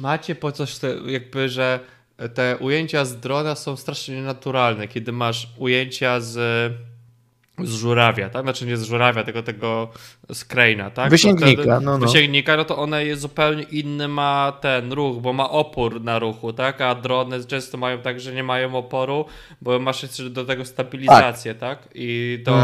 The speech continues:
Speaker 2: Mhm.
Speaker 1: psuje trochę efekty, co było na przykład w tej sekwencji w Spradzi, na przykład to było widać czasami, tak?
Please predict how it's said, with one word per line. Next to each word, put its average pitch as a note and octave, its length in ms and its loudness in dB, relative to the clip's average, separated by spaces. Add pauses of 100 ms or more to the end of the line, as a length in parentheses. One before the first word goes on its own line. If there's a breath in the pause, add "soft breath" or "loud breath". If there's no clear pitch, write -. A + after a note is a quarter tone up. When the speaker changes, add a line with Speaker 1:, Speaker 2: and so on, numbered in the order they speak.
Speaker 2:
Mhm. A#2+ 260 -2
Speaker 1:
psuje B2+ 400 -2
trochę A#2 320 -4
efekty, A#2 500 0 (280 loud breath)
co C3 160 4
było C#3 320 6
na C3+ 80 2
przykład C3+ 380 0
w - 100 -20
tej C3+ 140 0
sekwencji C3+ 600 -2
w C3 120 -8
Spradzi, A2 920 -2
na A#2 100 -4
przykład B2+ 300 -8 (500)
to A#2+ 140 0
było A#2 280 0
widać G#2+ 300 -4
czasami, - 440 -12
tak? A2+ 220 -18